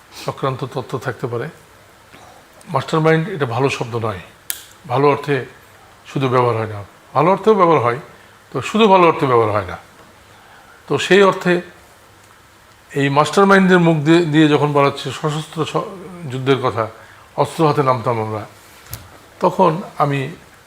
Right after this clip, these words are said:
আতঙ্কিত হয়ে উঠি, আমি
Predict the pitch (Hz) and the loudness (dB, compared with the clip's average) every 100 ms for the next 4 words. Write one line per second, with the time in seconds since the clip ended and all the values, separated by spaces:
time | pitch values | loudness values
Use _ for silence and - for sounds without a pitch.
0 | _ - - - - _ _ - - 151 | _ -20 -20 -20 -20 _ _ -20 -4 0
1 | 180 214 185 160 127 110 104 117 - - | 2 2 2 2 2 0 -2 -10 -18 -20
2 | _ _ _ _ _ _ _ - - - | _ _ _ _ _ _ _ -20 -20 -20
3 | - - _ _ - 135 139 156 | -20 -20 _ _ -2 -2 -2 -6